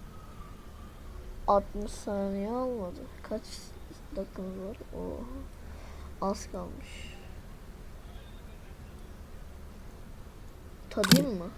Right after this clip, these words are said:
Tat. Domates yüzde kırk dokuz. Bir daha tat. Yüzde elli.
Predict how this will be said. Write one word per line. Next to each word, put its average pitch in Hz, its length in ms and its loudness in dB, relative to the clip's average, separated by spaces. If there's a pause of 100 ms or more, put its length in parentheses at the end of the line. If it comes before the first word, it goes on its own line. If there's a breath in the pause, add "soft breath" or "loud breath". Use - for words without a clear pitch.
(120)
Tat. 202 180 2 (1300)
Domates 196 400 -2 (220)
yüzde 190 280 0 (100)
kırk - 180 -4 (180)
dokuz. - 300 -2 (760)
Bir - 100 -6
daha 196 120 4
tat. 269 220 -4 (840)
Yüzde 196 320 2
elli. 196 280 4